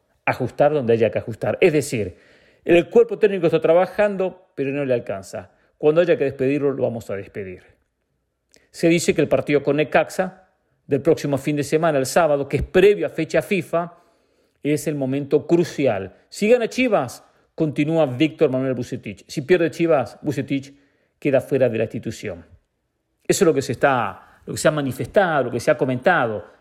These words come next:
en las últimas horas. Ahora, ¿es el problema Vucetich? Vucetich tiene muchas cosas que mejorar.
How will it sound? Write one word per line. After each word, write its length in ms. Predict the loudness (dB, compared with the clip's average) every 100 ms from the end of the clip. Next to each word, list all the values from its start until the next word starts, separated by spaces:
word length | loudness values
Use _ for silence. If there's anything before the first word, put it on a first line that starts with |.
| _ -6
en 120 | -4
las 160 | -4
últimas 420 | -6 -6 -8 -8 -12
horas. 380 | -12 -16 -20 _ _ _ _
Ahora, 640 | 0 2 2 -2 -8 -14 _ 2
¿es 160 | 2
el 80 | 2
problema 280 | 0 2 2
Vucetich? 640 | 0 -2 -2 -2 -2 -6 _ _ _ _
Vucetich 440 | -6 -6 -4 -6 0
tiene 240 | 2 2
muchas 260 | 0 -2 -4
cosas 260 | -6 -6
que 100 | -4
mejorar. 680 | -6 -4 -2 -2 -4 -12 _